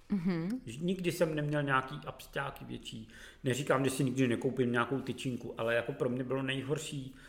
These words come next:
Speaker 2: slazení kafe a, a čaje, protože jsem opravdu denně nasypal dvacet kostek.
Speaker 1: A já, když se vrátím k tomu mobilu po ránu,
Speaker 2: Tak je to
Speaker 1: takže,
Speaker 2: totéž.
Speaker 1: takže co to teda znamená pro mě, že vědomě
Speaker 2: Pojď
Speaker 1: si
Speaker 2: se,
Speaker 1: budu
Speaker 2: bereš
Speaker 1: uvěd-,
Speaker 2: mobil,
Speaker 1: ano.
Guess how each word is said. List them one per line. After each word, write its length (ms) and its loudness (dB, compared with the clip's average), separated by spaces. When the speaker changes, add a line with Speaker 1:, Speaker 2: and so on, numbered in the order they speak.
Speaker 2:
slazení 840 0
kafe 340 -2
a, 400 -6
a 100 -8
čaje, 320 -12
protože 280 -8
jsem 280 -6
opravdu 560 -8
denně 560 -2
nasypal 460 -10
dvacet 420 -12
kostek. 340 -18
Speaker 1:
A 60 6
já, 160 12
když 180 4
se 100 6
vrátím 360 10
k 40 -2
tomu 200 6
mobilu 340 8
po 160 4
ránu, 360 6
Speaker 2:
Tak 120 6
je 80 10
to 40 8
Speaker 1:
takže, 220 8
Speaker 2:
totéž. 320 12
Speaker 1:
takže 560 8
co 140 6
to 120 -2
teda 220 8
znamená 400 6
pro 120 2
mě, 120 6
že 140 6
vědomě 920 10
Speaker 2:
Pojď 140 12
Speaker 1:
si 60 12
Speaker 2:
se, 80 12
Speaker 1:
budu 120 12
Speaker 2:
bereš 160 12
Speaker 1:
uvěd-, 260 12
Speaker 2:
mobil, 160 12
Speaker 1:
ano. 440 8